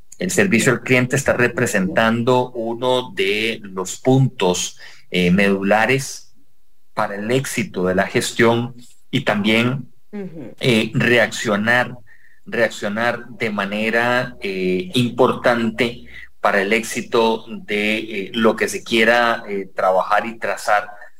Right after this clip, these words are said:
Speaker 1: a nivel del sector turismo.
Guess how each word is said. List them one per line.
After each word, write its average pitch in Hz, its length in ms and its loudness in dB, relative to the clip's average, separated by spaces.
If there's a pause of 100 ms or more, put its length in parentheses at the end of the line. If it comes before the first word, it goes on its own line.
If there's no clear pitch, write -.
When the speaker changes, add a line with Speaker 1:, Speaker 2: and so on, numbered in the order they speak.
Speaker 1:
a 107 100 -2
nivel 104 680 -2
del 101 540 0
sector 95 480 -2
turismo. 110 680 2